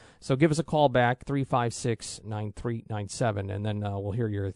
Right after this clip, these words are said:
thoughts. Uh, yeah, another, uh, texter saying, uh, yeah, it probably was misunderstood that, uh, the comment from Dan Welch, he didn't say three hundred people paid seven million dollars. As,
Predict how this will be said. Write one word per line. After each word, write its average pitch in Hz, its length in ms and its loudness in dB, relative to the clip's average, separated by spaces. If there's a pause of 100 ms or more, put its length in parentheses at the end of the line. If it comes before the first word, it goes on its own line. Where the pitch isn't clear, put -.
(140)
thoughts. 101 400 0
Uh, 110 760 0
yeah, 127 160 2
another, 127 440 4
uh, 113 220 2 (500)
texter 160 340 0
saying, 143 540 6 (520)
uh, 127 540 8 (200)
yeah, 139 220 4
it 113 100 -6
probably 160 260 6
was 135 140 2
misunderstood 160 840 6
that, 123 460 4
uh, 120 240 0 (260)
the 123 100 -8
comment 135 440 0
from 123 180 -6
Dan 120 260 -2
Welch, 123 460 0 (460)
he - 120 -4
didn't 151 200 2
say 135 260 2
three 143 260 2
hundred 127 320 2
people 127 300 0
paid 123 420 0
seven 120 340 -2
million 110 300 -4
dollars. 98 400 0
As, 104 240 -4